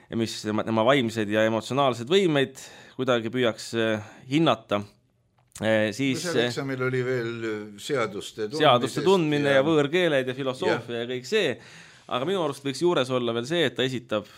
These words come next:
Speaker 1: vastutuskindlustuspoliisi. Ja vaata, siin võiks asjad minna siis huvitavaks, et, äh, eh, oletamegi, et selline asi oleks,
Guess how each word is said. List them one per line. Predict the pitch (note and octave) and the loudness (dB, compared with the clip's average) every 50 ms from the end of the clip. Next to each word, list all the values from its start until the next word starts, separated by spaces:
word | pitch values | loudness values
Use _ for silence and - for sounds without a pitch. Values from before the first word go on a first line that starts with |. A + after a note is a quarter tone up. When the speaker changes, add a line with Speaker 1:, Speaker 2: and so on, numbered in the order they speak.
| - - B2+ D#3 D#3 - A#2+ G#2+ - - G2 - - - C#3+ | -2 0 0 0 0 -2 -6 -8 -8 -10 -12 -8 -4 -2 -2
Speaker 1:
vastutuskindlustuspoliisi. | C#3+ A#2+ A2+ G#2 - - - G2 - - - _ - G#2+ G#2+ A#2+ B2+ B2+ A#2+ G#2+ - C#2 A1 - - - _ _ _ - - - - _ _ | -2 -2 -4 -6 -8 -10 -14 -14 -14 -16 -20 _ -4 -2 0 2 2 2 0 -2 -6 -10 -14 -14 -18 -20 _ _ _ -20 -20 -20 -20 _ _
Ja | _ - A2+ B2+ | _ -8 -6 -6
vaata, | C#3 C#3 D#3 | -6 -8 -10
siin | D#3+ G3 A3 G3+ F#3+ F3+ F3 E3 - | -10 -8 -4 -4 -2 -2 -4 -4 -4
võiks | - E3 E3 - | -4 -4 -2 0
asjad | G3 G#3 G3+ F3+ E3 F3 | 0 0 0 0 0 0
minna | F3 E3+ E3 E3 | 0 0 0 -2
siis | - G#3 F#3 F#3+ | -2 -2 -2 -2
huvitavaks, | A#3 A3 E3+ - - - A2 G#2 G2+ G2 - - G#2+ | -2 -2 -2 -2 -2 -2 -2 0 -2 -2 -4 -6 -8
et, | G2+ - _ - A#2+ | -8 -8 _ -2 0
äh, | A#2+ A#2 A2 A2 G#2+ - - _ _ _ - - - - - - - _ _ | 0 2 0 -2 -6 -14 -20 _ _ _ -20 -20 -20 -20 -20 -20 -20 _ _
eh, | - A#2 B2+ B2+ B2+ B2+ B2 B2 | -2 0 2 2 2 2 2 2
oletamegi, | - F3+ F3+ D#3 - - C#3+ C#3 C#3 C3 C#3 | 2 2 2 0 0 -2 -2 -2 -2 -2 -4
et | C#3 - | -4 -2
selline | E3+ D#3 D#3 D3+ D#3 | -2 -2 0 0 0
asi | E3 D#3+ F3 G3 | 0 0 0 0
oleks, | A3 A3+ F#3+ D3 - - - | 2 2 2 0 -2 -4 -10